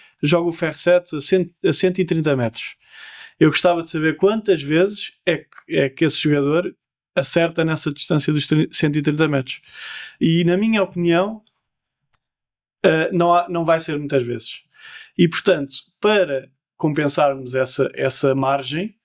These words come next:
de, de distância, o meu conselho é jogar, tentar jogar sempre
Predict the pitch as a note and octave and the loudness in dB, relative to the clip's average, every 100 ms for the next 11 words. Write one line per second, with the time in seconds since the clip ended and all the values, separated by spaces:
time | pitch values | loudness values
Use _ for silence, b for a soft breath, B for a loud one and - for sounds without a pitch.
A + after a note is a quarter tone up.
0 | - C#3 C3+ C3 C3 C#3+ C#3+ - D3+ D#3+ | -14 -2 2 2 2 0 0 0 0 -2
1 | - G#3 - B B B B E3 E3 F#3 | -2 -4 -6 B B B B 2 4 2
2 | F#3 F3+ - F3+ F#3 F3+ F#3 D#3 E3+ E3+ | 2 -4 2 0 2 2 2 0 0 0
3 | - - E3+ F#3 G3 D#3 D#3 D#3+ D#3+ D#3+ | -2 -2 0 2 0 0 0 0 0 -6
4 | D3 C#3+ C#3+ | -8 -8 -12